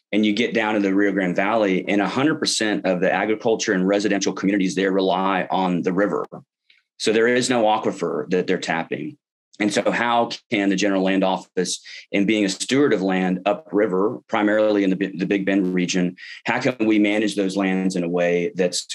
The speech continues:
good for the watershed? How we manage our oil and gas resources, our energy resources, and making sure that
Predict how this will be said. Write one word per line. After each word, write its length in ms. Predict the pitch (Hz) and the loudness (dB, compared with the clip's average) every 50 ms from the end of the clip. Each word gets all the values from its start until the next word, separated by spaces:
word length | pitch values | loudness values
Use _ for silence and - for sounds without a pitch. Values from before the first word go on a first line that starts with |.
| - | -2
good 200 | 98 101 98 92 | 0 0 0 0
for 520 | - - 90 87 87 87 85 85 85 - - - - - _ _ - | -2 -2 -2 0 2 2 0 0 -2 -6 -10 -20 -20 -20 _ _ -2
the 60 | 107 | 2
watershed? 640 | 104 104 107 113 101 92 - 90 80 76 76 - - _ _ _ _ _ _ _ - | 4 4 4 4 2 0 0 -2 -2 -2 -2 -6 -8 _ _ _ _ _ _ _ -4
How 200 | 113 113 127 127 | -2 0 2 2
we 380 | 131 123 117 113 110 101 101 - | 4 4 4 4 2 0 0 -2
manage 600 | 98 110 110 107 107 107 110 107 104 95 - - - | -2 -2 0 0 0 0 0 0 0 0 -4 -4 0
our 160 | 98 95 90 | 0 2 2
oil 140 | 101 107 107 | 4 2 2
and 100 | 98 92 | 2 2
gas 480 | 92 92 98 101 107 - - - - - - | 0 0 0 -2 -4 -4 -4 -4 -4 -2 0
resources, 580 | 107 113 110 - 120 113 113 - - 110 101 104 | 0 0 0 2 0 0 0 2 0 0 2 2
our 160 | 90 - - - | 2 0 0 0
energy 300 | 92 101 104 98 107 101 | 0 0 2 2 2 2
resources, 580 | 104 101 101 - 110 104 101 101 - 101 87 | 2 2 2 2 0 0 0 0 0 0 0
and 160 | 92 95 95 | 2 2 4
making 260 | 95 95 95 - 101 95 | 2 2 2 0 0 0
sure 460 | - - 104 98 95 95 95 92 - | 0 0 0 0 2 2 0 0 2
that 260 | 95 92 90 90 - | 2 2 2 0 -2